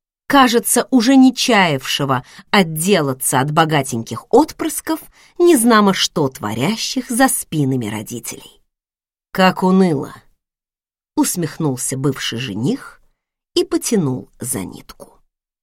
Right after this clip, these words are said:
Узелок послушно распутался, а мне показалось, будто с рук упали тяжёлые кандалы. Видимо, поэтому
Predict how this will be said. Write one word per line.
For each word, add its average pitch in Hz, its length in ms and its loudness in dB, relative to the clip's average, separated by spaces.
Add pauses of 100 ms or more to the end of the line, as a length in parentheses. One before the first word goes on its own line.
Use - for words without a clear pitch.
(260)
Узелок 339 560 4
послушно 226 640 0
распутался, 330 920 -2 (520)
а 180 160 2
мне 165 320 2
показалось, 302 840 0 (260)
будто 247 460 2
с - 160 -2
рук 269 380 2
упали 294 600 -2 (140)
тяжёлые 143 760 -2
кандалы. 95 560 -8 (720)
Видимо, 262 580 6
поэтому 254 720 -2